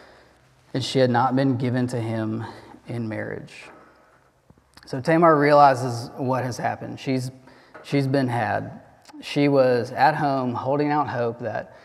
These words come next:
just maybe Judah would, uh, be a man of integrity, a man of his word, and he would really let her marry, uh, Shelah. But now it is very clear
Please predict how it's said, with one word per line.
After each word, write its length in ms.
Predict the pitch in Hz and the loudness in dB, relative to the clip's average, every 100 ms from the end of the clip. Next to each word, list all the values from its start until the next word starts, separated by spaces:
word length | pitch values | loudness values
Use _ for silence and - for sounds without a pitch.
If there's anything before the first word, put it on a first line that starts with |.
| - - _ _ - | -20 -20 _ _ -10
just 300 | 123 147 151 | -4 -4 -2
maybe 580 | 127 127 120 117 113 - | -2 0 -2 -4 -6 -8
Judah 380 | 117 117 123 120 | -8 -6 -2 -2
would, 520 | 117 110 110 107 - - _ _ | -2 -4 -4 -6 -10 -16 _ _
uh, 380 | - 143 113 123 | -12 -10 -8 -10
be 200 | 117 127 | -10 -8
a 60 | 117 | -6
man 220 | 117 120 | -4 -4
of 80 | 110 | -4
integrity, 760 | 107 123 127 131 127 135 131 131 - - - _ _ _ | -8 -6 -4 -2 -2 -2 -6 -10 -20 -20 -20 _ _ _
a 60 | - | -6
man 200 | 120 120 | -2 -2
of 100 | 117 | -2
his 220 | 120 110 | -4 -4
word, 460 | 113 117 120 120 113 | 0 4 4 4 0
and 420 | 110 113 110 113 - | -2 -4 -4 -8 -12
he 180 | 127 123 | -8 -2
would 220 | 120 110 | -2 -2
really 240 | 151 123 123 | 0 2 2
let 200 | 117 110 | 2 -2
her 200 | 113 110 | -4 -4
marry, 560 | 107 107 104 101 104 - - - | -4 -4 -4 -6 -8 -14 -20 -14
uh, 240 | 113 113 | -12 -12
Shelah. 720 | - - 110 104 104 107 - 131 - _ _ | -14 -8 -6 -6 -8 -10 -12 -16 -20 _ _
But 500 | - 117 110 - - | -4 -2 -2 -6 -10
now 240 | 120 113 113 | -4 -2 0
it 200 | 117 107 | -2 -4
is 640 | 110 107 107 - - - - | -4 -4 -6 -14 -20 -20 -14
very 340 | 180 131 160 | -2 2 2
clear 500 | - - 113 110 117 | 0 -4 -6 -6 -8